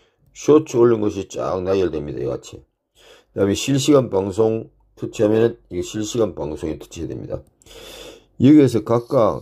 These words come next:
이 삼 점이 있어요. 여기도 삼 점이 있죠. 이것을 터치해서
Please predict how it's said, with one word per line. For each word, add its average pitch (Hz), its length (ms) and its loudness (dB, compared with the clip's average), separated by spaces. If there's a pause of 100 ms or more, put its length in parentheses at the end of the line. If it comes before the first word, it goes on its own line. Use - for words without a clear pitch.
이 98 80 -6
삼 107 320 -4
점이 156 200 2
있어요. 90 420 -4 (640)
여기도 120 240 4
삼 107 240 0
점이 117 220 4
있죠. 82 360 -4 (380)
이것을 143 400 4
터치해서 131 760 0